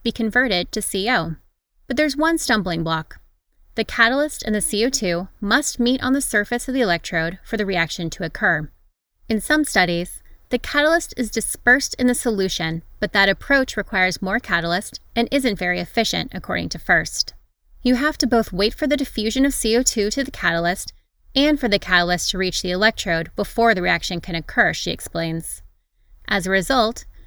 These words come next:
researchers worldwide have been exploring different methods of immobilizing the catalyst on the electrode. Connecting the catalyst and the electrode. Before First could delve into that challenge,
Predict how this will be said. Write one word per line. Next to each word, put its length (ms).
researchers 540
worldwide 600
have 140
been 140
exploring 540
different 360
methods 420
of 80
immobilizing 800
the 80
catalyst 560
on 140
the 80
electrode. 560
Connecting 480
the 40
catalyst 720
and 180
the 60
electrode. 600
Before 380
First 380
could 140
delve 280
into 240
that 160
challenge, 640